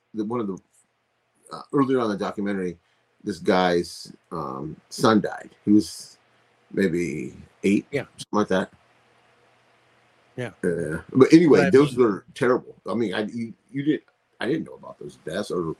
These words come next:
Speaker 2: Yeah.
Speaker 1: or about the effects, you know, what
Speaker 2: Yeah.
Speaker 1: happened to people.
Speaker 2: That was it. Yeah, they're just terrible,
Speaker 1: Mm-hmm.
Speaker 2: terrible
Speaker 1: Could be
Speaker 2: truths
Speaker 1: prevented.
Speaker 2: about this. But yeah, I just, eh, n-,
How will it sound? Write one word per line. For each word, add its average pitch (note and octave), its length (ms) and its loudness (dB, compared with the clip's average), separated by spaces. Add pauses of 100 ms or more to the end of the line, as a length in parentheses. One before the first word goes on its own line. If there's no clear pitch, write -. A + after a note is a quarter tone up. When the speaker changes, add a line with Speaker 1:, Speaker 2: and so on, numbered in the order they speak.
Speaker 2:
Yeah. B2+ 80 -14 (220)
Speaker 1:
or G2+ 80 0
about E2 320 -2
the F2+ 80 -6
effects, - 760 -10 (140)
you - 140 -10
know, D#2 160 -10
what D#2+ 180 -8
Speaker 2:
Yeah. - 60 -6
Speaker 1:
happened F2+ 220 -8
to - 60 -6
people. A#2 360 -10 (960)
Speaker 2:
That F#3 100 -6
was A#2+ 100 -8
it. G#2+ 120 -12 (840)
Yeah, D3 180 0
they're D3+ 240 -2
just C3+ 320 -8
terrible, C3 840 -2 (420)
Speaker 1:
Mm-hmm. G3 220 0
Speaker 2:
terrible G3+ 320 2
Speaker 1:
Could A2+ 60 2
be C4+ 100 8
Speaker 2:
truths A#2+ 220 4
Speaker 1:
prevented. E3 220 4
Speaker 2:
about B2 220 -4 (160)
this. A#2+ 120 -12 (560)
But F#3+ 120 2
yeah, F3 160 2
I D3 80 2
just, F3 440 -2
eh, C3 140 -10 (460)
n-, C#3+ 300 -4